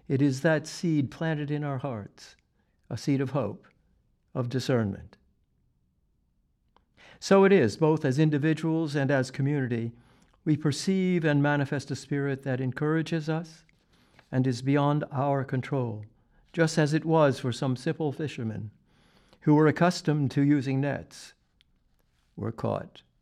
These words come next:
unaware by a much larger net that was not of their own doing. It is their example that serves as a reminder of what might be done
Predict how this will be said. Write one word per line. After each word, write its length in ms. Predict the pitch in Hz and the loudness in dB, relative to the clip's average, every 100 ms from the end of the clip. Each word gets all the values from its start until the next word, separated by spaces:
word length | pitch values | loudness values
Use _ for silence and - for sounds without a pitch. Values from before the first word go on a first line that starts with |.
| _ - | _ -4
unaware 760 | 143 180 175 175 123 104 95 _ _ _ - | 0 2 2 0 -2 -4 -8 _ _ _ -10
by 160 | 117 117 | -6 -4
a 100 | 117 | -2
much 380 | 139 143 - | -2 -4 -8
larger 460 | 135 135 151 139 117 | -2 0 0 -2 -6
net 320 | 110 110 - _ _ _ _ _ - | -4 -6 -8 _ _ _ _ _ -12
that 160 | 139 | -8
was 260 | 156 143 160 | -6 -6 -2
not 300 | 156 151 - | -2 -2 -6
of 320 | 127 113 107 | -6 -6 -4
their 240 | 139 135 | -4 -2
own 260 | 135 127 120 | -2 -2 -2
doing. 420 | 123 117 98 - _ _ _ _ _ _ _ _ _ _ _ _ _ _ _ | -2 -4 -4 -10 _ _ _ _ _ _ _ _ _ _ _ _ _ _ _
It 120 | 151 160 | -2 0
is 140 | 147 | 4
their 220 | 185 185 | 8 8
example 480 | 143 135 147 135 127 | 8 6 2 2 2
that 180 | 120 120 | 2 -2
serves 640 | - 143 135 135 131 113 | -2 -2 0 0 0 -2
as 160 | 131 117 | -4 -2
a 60 | 127 | -2
reminder 640 | 123 123 131 127 117 113 | 0 0 0 -2 -2 0
of 160 | 117 110 | -2 -2
what 220 | 107 117 | -4 -2
might 200 | 113 117 | -4 -4
be 120 | 120 | -6
done 420 | 120 113 107 107 | -4 -4 -6 -12